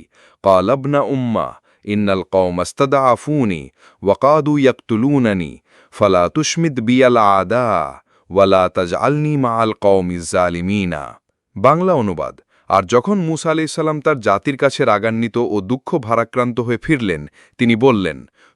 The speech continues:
"তোমরা কি আমার পরে খুব মন্দ প্রতিনিধিত্ব করেছ? তোমরা কি তোমাদের রবের নির্দেশে তাড়াহুড়ো করেছ?" অতপর তিনি পাতাগুলো ফেলে দিলেন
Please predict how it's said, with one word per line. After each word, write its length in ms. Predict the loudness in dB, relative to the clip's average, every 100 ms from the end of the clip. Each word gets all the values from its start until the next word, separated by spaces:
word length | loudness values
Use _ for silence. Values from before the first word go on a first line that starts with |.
| 2
"তোমরা 320 | 2 2 -2
কি 160 | 0
আমার 260 | 0 2 0
পরে 220 | 2 0
খুব 240 | 0 -4 -4
মন্দ 360 | -2 0 0
প্রতিনিধিত্ব 720 | 0 -2 -4 -4 -4 -4 -4
করেছ? 360 | -2 -2 -2 -6 -12 _ _ _ _
তোমরা 260 | 0 0 0
কি 100 | -2
তোমাদের 420 | -2 0 0 0
রবের 280 | 0 0 0
নির্দেশে 500 | 0 -2 -2 -4 -2
তাড়াহুড়ো 480 | 0 0 0 -2 -2
করেছ?" 340 | -4 -4 -6 -10 -12 _ _ -6
অতপর 400 | -4 -2 0 0
তিনি 240 | 0 -4
পাতাগুলো 500 | 0 0 0 -2 -4
ফেলে 280 | -4 -2 -2
দিলেন 380 | -2 -6 -8